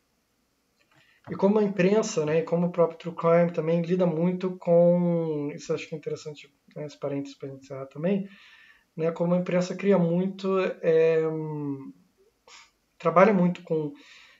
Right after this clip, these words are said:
narrativas, depois da separação de imprensa, de li-,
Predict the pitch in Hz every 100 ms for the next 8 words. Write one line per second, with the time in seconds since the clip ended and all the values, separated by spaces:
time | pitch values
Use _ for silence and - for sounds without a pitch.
0 | _ 165 165 180 - 202 214 156 143 -
1 | - 156 185 180 180 - - 165 202 165
2 | 151 147 143 151 147 147 151 139 143 143
3 | 143